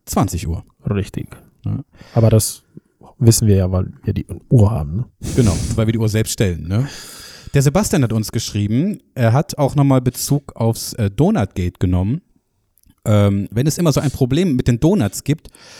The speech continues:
Speaker 1: sollten die vielleicht ins kulinarische Sortiment des Doms aufgenommen werden, lieber Tim, ja, Ding Dong. Dann würde das nicht so lau-, lange dauern, bis alle versorgt sind. Da wir eh schon, äh, thematisch im Dom sind,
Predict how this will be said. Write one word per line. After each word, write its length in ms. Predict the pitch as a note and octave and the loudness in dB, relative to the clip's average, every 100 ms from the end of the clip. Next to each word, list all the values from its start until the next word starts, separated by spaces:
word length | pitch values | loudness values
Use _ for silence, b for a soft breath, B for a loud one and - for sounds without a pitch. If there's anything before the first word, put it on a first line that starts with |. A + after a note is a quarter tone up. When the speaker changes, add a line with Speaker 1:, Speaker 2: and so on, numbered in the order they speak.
| B | B
Speaker 1:
sollten 440 | B A#2 C#3 - D3+ | B 4 4 2 -2
die 120 | C#3+ | -2
vielleicht 480 | - C3 A#2+ D3 - | -2 -2 0 -2 -2
ins 240 | C3 - | -4 -4
kulinarische 640 | - D3+ B2 A#2 C#3+ E3 B2+ | -2 0 2 2 0 0 2
Sortiment 500 | C3 - A#2 C#3 C3+ | 2 2 2 0 -2
des 160 | A#2+ | -2
Doms 340 | C3+ C3 C3 - | 2 2 0 -2
aufgenommen 640 | E3 - - F#2+ F2+ F2+ | -4 -2 -2 0 0 -2
werden, 340 | F2+ E2+ E2+ - | -2 -2 -4 -8
lieber 280 | A2+ G2+ F2+ | -2 0 0
Tim, 360 | - C3 D3 A3 _ | -2 0 0 -2 _
ja, 260 | A2 B2 F3+ - | -2 -2 -2 -2
Ding 140 | A#2+ | 2
Dong. 180 | B2+ G3 - B B B | 2 2 -4 B B B
Dann 200 | - C3 | 0 4
würde 160 | C#3+ E3 | 4 4
das 180 | C#3+ - | 0 0
nicht 160 | D#3+ | 0
so 80 | - | 2
lau-, 220 | A#2 C#3 D#3+ - | 0 0 -4 -8
lange 300 | A#2 C#3 E3+ | -4 0 2
dauern, 240 | C3+ B2+ | 4 4
bis 160 | B2+ - | 2 0
alle 160 | B2 B2 | 0 0
versorgt 500 | A2+ F2+ F#2 A#2+ - | 0 2 2 0 -2
sind. 420 | D#3+ F#3+ - - b b b b | -2 0 -2 -10 b b b b
Da 160 | - A#2+ | 0 4
wir 100 | B2 | 4
eh 140 | C3 | 2
schon, 320 | D#3 D#3+ D3 - | 0 0 0 -4
äh, 160 | C3+ A2+ | 0 0
thematisch 440 | A#2 A2+ C3+ B2+ | 2 2 2 2
im 120 | G#2 | 0
Dom 200 | F#2+ D3+ | 2 2
sind, 460 | D#3 E3 E3 - - | 2 0 -2 -6 -16